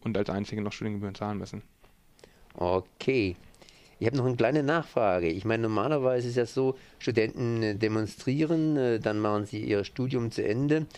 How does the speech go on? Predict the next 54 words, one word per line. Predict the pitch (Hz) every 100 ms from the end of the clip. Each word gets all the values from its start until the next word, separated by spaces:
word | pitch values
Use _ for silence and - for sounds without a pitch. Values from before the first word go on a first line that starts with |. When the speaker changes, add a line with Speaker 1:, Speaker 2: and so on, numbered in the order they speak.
| - -
Speaker 2:
und | -
dann | 107
gehen | 104 110
sie | 107
in | 110
den | 101
Beruf | 104 117 127 -
rein. | 90 87 90 - - - -
Wie | 101
werdet | 113 113
ihr |
unterstützt | 117 110 - 120 -
von | -
den | 110 113
Altstudenten, | 95 92 - 82 80 - 85 80 _ _ - -
das | 95
heißt | 92 -
von | -
den | 92
Ex? | 71 - - - - _ _ _ _ _ _ _ _ _ _ -
Speaker 1:
Ich | - -
würde | 127 175
jetzt | 147
sagen, | 131 131
eher | 117 110
wenig, | 107 127 131 - -
muss | 127
ich | -
zugeben. | - 123 120 110
Also | 117
ich | 117
bin | - 139
nicht | 147
so | 135
vielen | - 147
von | - 135
denen | 127 123 - - -
be-, | 107 -
begegnet. | - 120 127 - 117 - - - - - - -
Äh, | 151
das | 131 120
liegt | 139 143 -
wahrscheinlich | 135 131 127 139
zum | -
einen | - 113 135
daran, | 156 139 135 131
dass | 120
die | -
Kommunikationsstrukturen | 117 117 117 113 120 - 139 - 143
da | 131
nicht | 131
sonderlich | 131 127 127 -
gut | 143
sind. | - 170